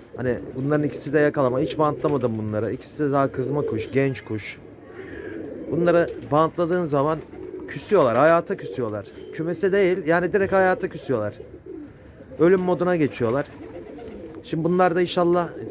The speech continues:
tüylerini atar. Kış yavrusu daha sağlıklı oluyor. İnşallah kaçırmayız. Bu iki iki sazlı olan.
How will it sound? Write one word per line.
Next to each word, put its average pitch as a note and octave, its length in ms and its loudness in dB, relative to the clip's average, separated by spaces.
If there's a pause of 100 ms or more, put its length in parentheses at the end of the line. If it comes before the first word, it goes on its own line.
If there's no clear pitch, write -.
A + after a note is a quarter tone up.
tüylerini E3+ 400 4
atar. E3+ 360 2 (1500)
Kış - 280 2
yavrusu C3+ 540 4 (140)
daha D#3 180 4
sağlıklı D3+ 440 0
oluyor. A#2+ 360 2 (1120)
İnşallah C3+ 500 2 (140)
kaçırmayız. D3 680 0 (260)
Bu C3 120 -2
iki D3+ 340 2
iki D3 160 -2
sazlı C#3 420 2
olan. A2+ 240 2